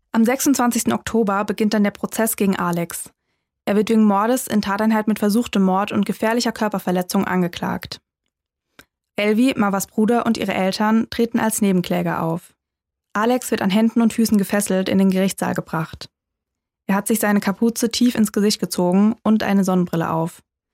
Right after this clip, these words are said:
Zwischen ihm und dem Zuschauerraum steht außerdem eine zweieinhalb Meter hohe Panzerglasscheibe. Der Prozess findet unter höchsten Sicherheitsvorkehrungen statt.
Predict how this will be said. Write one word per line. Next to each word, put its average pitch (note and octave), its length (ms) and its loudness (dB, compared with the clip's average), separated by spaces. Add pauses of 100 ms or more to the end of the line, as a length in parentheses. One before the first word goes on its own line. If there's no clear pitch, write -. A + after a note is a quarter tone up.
(580)
Zwischen G#3+ 240 -2
ihm B3+ 200 4
und A3 100 4
dem F#3+ 100 2
Zuschauerraum F#3 840 0
steht - 240 -4
außerdem G3+ 360 0
eine F#3 220 0
zweieinhalb A3+ 460 0
Meter G3+ 220 2
hohe G3 160 0
Panzerglasscheibe. E3 1080 -2 (840)
Der G3+ 80 -2
Prozess A#3 540 -2
findet G#3+ 260 2
unter G3+ 180 2
höchsten A#3 300 2
Sicherheitsvorkehrungen E3+ 1000 -2
statt. - 360 -6